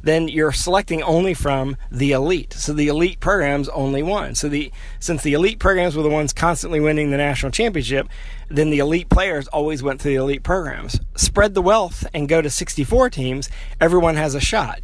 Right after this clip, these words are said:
And you get someone like V C U, you get someone like Butler, and you get someone like N C State winning in nineteen eighty-three because, uh, or nineteen eight, yeah, nineteen eighty-three bec-, because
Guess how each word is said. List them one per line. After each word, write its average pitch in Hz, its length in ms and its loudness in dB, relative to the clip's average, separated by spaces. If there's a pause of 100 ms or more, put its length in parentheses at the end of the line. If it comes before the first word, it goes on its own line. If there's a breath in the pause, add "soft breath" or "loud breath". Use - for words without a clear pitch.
And 143 140 2
you 143 80 0
get 151 260 2 (180 soft breath)
someone 160 320 0
like 143 220 0
V 143 260 -2
C 143 200 -2
U, 160 320 0
you 143 220 -2
get - 60 -8
someone 143 280 -2
like 131 240 -2
Butler, 160 300 2
and 147 120 -2
you 139 60 -2
get 131 180 -4
someone 147 280 -2
like 135 180 -2
N 151 120 -2
C 127 140 -6
State 151 320 -2
winning 135 280 0
in 127 100 -2
nineteen 135 340 -2
eighty-three 151 1300 0
because, 147 540 2
uh, 139 380 2
or 139 60 -2
nineteen 151 360 -2
eight, 143 200 -2
yeah, 143 140 0
nineteen 147 280 -2
eighty-three 165 360 -2
bec-, - 280 -6
because 147 480 -2